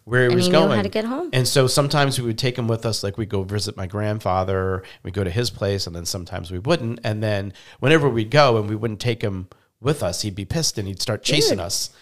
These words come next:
Speaker 2: he was
Speaker 1: right?
Speaker 2: like,
Speaker 1: He'd
Speaker 2: he
Speaker 1: chase
Speaker 2: was like
Speaker 1: the
Speaker 2: you,
Speaker 1: car.
Speaker 2: like the human, Dave's the
Speaker 1: Yeah,
Speaker 2: human
Speaker 1: the human compass,
Speaker 2: compass.
Speaker 1: right? He'd chase the, he'd chase the car, and then finally we'd lose him.
Speaker 2: Right.
Speaker 1: But then he'd remember that we've taken him to my, you know, the grandfather's place, and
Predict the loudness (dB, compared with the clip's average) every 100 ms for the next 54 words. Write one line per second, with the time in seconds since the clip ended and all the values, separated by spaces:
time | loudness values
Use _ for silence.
0 | _ -2 2 4 4 0 -4 -2 2 6
1 | 6 6 2 6 8 10 10 6 4 -2
2 | 0 2 2 0 0 0 0 0 6 6
3 | 6 2 2 2 2 2 2 4 4 4
4 | 0 -2 0 0 0 -4 -4 0 2 2
5 | -2 0 2 4 4 0 -14 _ _ _
6 | 2 4 4 4 -2 2 2 2 -2 0
7 | 2 2 2 -2 -6 _ 2 2 2 0
8 | 4 6 6 2 -2 -2 0 -2 -8 _
9 | _ -2 2 2 4 2 4 2 0 -6
10 | -2 -2 -2 -2 -2 0 0 -2 -8 _
11 | _ -8 -6 0 0 0 -2 -2 -4 -4
12 | -2 -2 -4 -8 -14 _ 0 6 8 6
13 | 4 -2